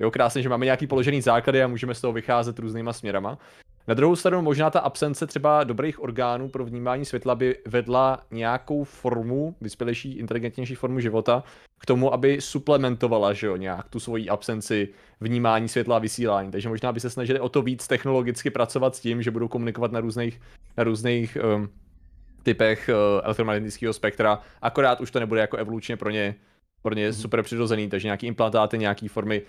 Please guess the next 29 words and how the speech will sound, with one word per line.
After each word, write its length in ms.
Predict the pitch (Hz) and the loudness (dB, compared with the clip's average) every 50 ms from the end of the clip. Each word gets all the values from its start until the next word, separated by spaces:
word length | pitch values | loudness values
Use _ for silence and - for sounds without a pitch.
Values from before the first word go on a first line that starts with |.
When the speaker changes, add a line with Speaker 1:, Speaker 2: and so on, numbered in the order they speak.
| - - _ | -12 -20 _
Speaker 1:
translace, 580 | _ - 117 113 113 - - 120 110 104 - 123 113 110 110 110 104 98 | _ 0 0 0 0 2 2 2 2 4 4 4 4 6 6 4 4 2
eh, 40 | - - 82 85 85 - | -2 -6 -12 -12 -10 -6
elektromagnetického 680 | - 110 107 - 127 117 110 110 117 113 - 123 110 | -4 -4 -2 0 0 0 0 0 -2 -4 -4 -4 -4
signálu 400 | - 117 107 110 107 104 107 107 | -2 -4 0 2 2 2 2 2
na, 220 | 104 101 98 95 78 | 0 0 -2 -2 -2
na 120 | 107 107 | 0 0
audio, 380 | 90 110 107 98 110 107 107 107 | 0 0 0 2 2 2 2 2
že 120 | 101 107 | 2 2
jo, 80 | 113 104 | 0 0
a 60 | 104 | 2
tak 160 | 98 110 107 | 0 0 -2
dál. 220 | 101 98 90 87 95 - - - | 0 -2 -2 -4 -6 -10 -12 -4
Ale 140 | - 127 139 | 0 0 0
furt 140 | 156 202 185 | 2 0 0
to 100 | 196 190 | 0 0
znamená, 400 | 147 131 127 131 131 139 143 147 | 0 2 2 2 4 4 4 4
že 120 | 135 - | 2 0
kdyby 320 | 110 113 123 147 156 139 131 - - - - - | -2 0 0 2 0 0 -2 -6 -12 -20 -20 -18
dojdou 340 | - - 143 170 190 202 185 | 0 2 2 4 4 4 2
k 80 | 143 - | 2 2
tomu, 260 | - 117 104 113 143 | 0 0 0 0 -2
pravděpodobně 540 | 170 - 117 117 123 120 - 120 120 127 139 | 0 0 2 2 2 0 0 -2 -2 0 0
nezávisle 440 | 135 120 123 139 127 123 127 - 139 | 0 2 4 4 4 2 0 -2 -2
na 60 | 131 | -2
tom, 120 | 123 135 127 | -2 -2 -4
jestli 180 | 123 - - | -4 -4 -4
budou 160 | 120 127 127 | -2 -2 -2
mít, 160 | 127 131 117 | -2 -2 -4
eh, 40 | 127 | -4